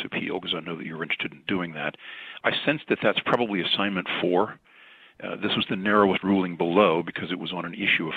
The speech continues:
fact, the question of whether the amendment was, was, uh, prompt. In this case, we know from the record that Mister Brown's attorney received notice on August the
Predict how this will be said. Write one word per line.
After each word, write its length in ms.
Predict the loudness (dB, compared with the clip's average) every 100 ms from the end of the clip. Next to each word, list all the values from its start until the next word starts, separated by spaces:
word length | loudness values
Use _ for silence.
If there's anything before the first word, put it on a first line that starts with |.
| 2
fact, 320 | 2 2 -4
the 40 | -6
question 460 | 0 2 0 -2
of 100 | -6
whether 300 | -4 -4 -4
the 260 | -8 -8 -10
amendment 500 | -10 -8 -8 -8 -10 -12 -8
was, 260 | -4 -2 -2 -6 -20 -20 -18 -12
was, 200 | -10 -8
uh, 160 | -8 -8 -12 _ _ _ -14 _ 0
prompt. 340 | 2 2 -4 -8 -10 _ _ _ _ -20 _ _ _ _ -14
In 160 | -6 -4
this 120 | -2
case, 440 | 2 2 2 -4 -8 -10
we 120 | -6
know 300 | -2 0 0
from 160 | -2
the 80 | 0
record 340 | 0 0 -2 -6
that 100 | -6
Mister 200 | -6 -4
Brown's 360 | -2 -2 -2
attorney 640 | -4 -2 0 -2 -6 -12 _ _
received 420 | -4 -4 -4 -6
notice 460 | -2 0 2 4 4
on 180 | 4 -4
August 340 | -2 -2
the 60 | -4